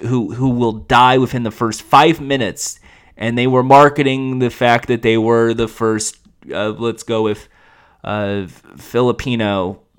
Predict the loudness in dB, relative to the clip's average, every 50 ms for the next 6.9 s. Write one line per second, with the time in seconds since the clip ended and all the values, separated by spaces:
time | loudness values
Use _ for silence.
0 | _ _ -16 -14 -14 -10 -6 -4 -2 -2 0 0 -2 -4 -8 -12 -12 -6 0 2
1 | 4 4 2 2 0 -2 -2 -2 0 0 -2 0 -2 -2 0 0 0 0 0 0
2 | -4 -4 -2 0 2 4 4 6 6 6 6 6 4 0 -6 _ _ _ _ _
3 | _ _ _ _ _ _ _ -20 -18 -8 -2 2 2 2 4 4 4 4 4 4
4 | 6 6 4 4 2 0 -2 -2 -2 -2 -4 -4 -8 -8 -8 -8 -6 -4 -2 -2
5 | 0 2 2 0 0 -2 -4 -6 -4 -4 -4 -2 -4 -2 0 0 0 2 2 2
6 | 0 2 2 2 2 0 -4 -6 -4 -2 -2 0 -2 -4 -4 -8 -10